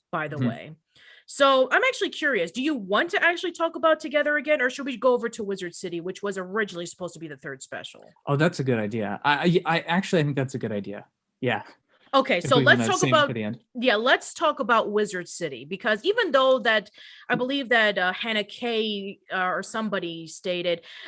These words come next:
Speaker 1: okay, um, you know, we have bmo, Obsidian, and Together Again as, like, the main course, and Wizard City is, like, the, uh, peppermint, um, you know,
Speaker 2: <laughs>
Speaker 1: after dinner mint or something like that.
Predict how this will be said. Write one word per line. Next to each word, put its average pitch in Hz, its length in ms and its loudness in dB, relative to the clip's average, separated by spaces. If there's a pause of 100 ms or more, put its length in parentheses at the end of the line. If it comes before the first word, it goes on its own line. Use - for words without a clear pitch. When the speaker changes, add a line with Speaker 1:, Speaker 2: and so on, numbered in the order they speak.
(100)
Speaker 1:
okay, 220 360 2 (240)
um, 214 420 0 (160)
you 233 120 -2
know, 226 60 0
we 226 140 -2
have 226 400 2 (300)
bmo, 294 500 4
Obsidian, 262 720 -2
and 220 200 -2
Together 226 460 0
Again 185 380 0
as, 190 200 -4
like, 190 160 -2
the 196 60 -4
main 196 320 -2
course, 185 480 0
and 185 240 -6
Wizard 185 300 -2
City 180 320 -6
is, 170 120 -6
like, 170 240 -4
the, 160 380 -8 (400)
uh, 165 220 -2
peppermint, 196 760 -2 (520)
um, 170 600 -4
you 185 100 -2
know, 165 140 -2
Speaker 2:
<laughs> 170 60 -2
Speaker 1:
after 196 260 0
dinner 185 280 -4
mint 196 200 -4
or 208 60 -2
something 202 380 -4
like 196 220 -4
that. 208 360 4